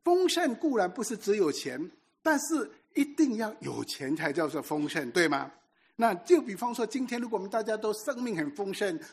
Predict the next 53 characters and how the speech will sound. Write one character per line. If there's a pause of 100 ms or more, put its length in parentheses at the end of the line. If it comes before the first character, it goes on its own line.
我
们
都
灵
性
很
好， (160)
我
们
在
这
里
都
很
爱
主， (360)
那
聚
会
结
束
后， (160)
我
们
要
去
做
乞
丐， (1120)
那
是
丰
盛
吗？ (440)
所
以
如
果
丰
盛
生
命
却
做
乞
丐， (460)
有
这
样
的
事
情
吗？